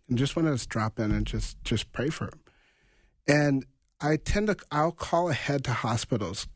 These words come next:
to make sure I wanna honor their protocol and their process, especially with covid, because they have, you know, a job to do. And I actually ended up getting connected with the surgical, uh,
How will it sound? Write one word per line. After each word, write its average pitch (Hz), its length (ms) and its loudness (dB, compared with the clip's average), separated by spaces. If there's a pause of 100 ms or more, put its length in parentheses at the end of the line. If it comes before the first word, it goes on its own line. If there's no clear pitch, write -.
to - 120 0
make 123 200 2
sure 127 180 -2
I 123 40 0
wanna 117 300 0
honor 127 300 2
their 127 200 0
protocol 120 640 -2
and 117 140 0
their 110 100 -8
process, - 800 -4 (300)
especially 120 760 0 (160)
with 123 460 -2
covid, 131 500 0 (640)
because 143 280 2
they 165 120 0
have, 156 340 0 (340)
you 127 120 0
know, 117 100 0
a 113 40 0
job 113 300 -2
to 120 100 0
do. 117 220 0 (100)
And 139 100 2
I 139 80 2
actually 202 280 0
ended 151 120 4
up 120 140 -8
getting 127 240 -2
connected 123 500 -4
with 117 140 -4
the 113 100 -4
surgical, 120 760 -2 (200)
uh, 104 260 0